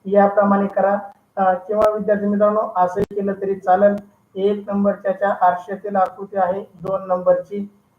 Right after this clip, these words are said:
म्हणून आपल्याला चार नंबरच्या आकृतीची आरशातील आकृती करावी लागेल तीन नंबरची. दोन्ही प्रकारे करून बघा, दोन्ही प्रकारे करून पहा, म्हणजे तुम्हाला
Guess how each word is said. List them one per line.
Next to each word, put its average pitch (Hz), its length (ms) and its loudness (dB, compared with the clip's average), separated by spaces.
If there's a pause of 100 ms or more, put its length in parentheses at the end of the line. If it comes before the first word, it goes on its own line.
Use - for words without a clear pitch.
म्हणून 196 260 -2
आपल्याला 196 480 2 (420)
चार 214 240 4
नंबरच्या 214 460 0
आकृतीची 196 680 -6 (100)
आरशातील 196 520 0
आकृती 190 360 -2
करावी 185 300 2
लागेल - 400 -6
तीन 202 260 -4
नंबरची. 175 540 -6 (400)
दोन्ही 202 320 -2
प्रकारे 196 500 0
करून 190 420 -4
बघा, 190 380 0 (100)
दोन्ही 196 280 -4
प्रकारे 190 380 -2
करून 185 320 -2
पहा, 185 360 0
म्हणजे 180 280 -12
तुम्हाला 180 260 0